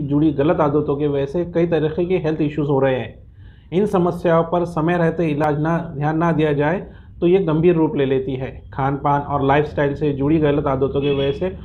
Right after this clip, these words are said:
लोगों में liver से जुड़ी गंभीर बीमारियां हो रही है। आमतौर पर यह माना जाता है कि alcohol के ज़्यादा इस्तेमाल से ही liver की कुछ problem होती है, लेकिन सिर्फ अल्कोहल ही नहीं बल्कि खान पान की गलत आदतों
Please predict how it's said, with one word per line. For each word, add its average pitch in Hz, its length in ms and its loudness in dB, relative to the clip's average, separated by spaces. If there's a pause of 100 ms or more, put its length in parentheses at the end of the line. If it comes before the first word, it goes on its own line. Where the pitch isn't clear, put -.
(280)
लोगों 151 300 4
में 208 160 4
liver 175 320 4
से 196 120 -2
जुड़ी 170 240 0
गंभीर 156 340 2
बीमारियां 147 420 0
हो 135 100 -2
रही 127 180 -2
है। 120 180 -6 (340)
आमतौर 139 340 0
पर 143 180 -2
यह 139 120 2
माना 127 240 -2
जाता 139 320 2
है - 400 -6 (140)
कि 190 80 2
alcohol 180 500 4
के 196 140 0
ज़्यादा 151 300 2
इस्तेमाल 175 400 -2
से 175 220 -2
ही 185 180 0
liver 165 280 2
की 180 140 -4
कुछ 180 160 -2
problem 139 300 -2
होती 135 260 -4
है, 135 140 -2 (340)
लेकिन 135 260 -2
सिर्फ 143 240 -6
अल्कोहल 139 320 2
ही 160 80 2
नहीं 175 240 -2 (360)
बल्कि 180 320 2
खान 180 320 0
पान 185 180 0
की 185 140 -2
गलत 160 260 2
आदतों 160 380 0